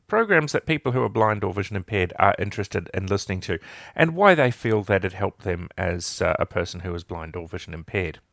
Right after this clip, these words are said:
Unfortunately, owing to time constraints, we weren't able to put forward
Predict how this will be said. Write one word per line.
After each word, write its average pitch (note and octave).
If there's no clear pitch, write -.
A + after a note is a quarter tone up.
Unfortunately, D3
owing G2+
to F#2+
time G2
constraints, F#2
we G#2
weren't G2
able G2
to -
put -
forward F2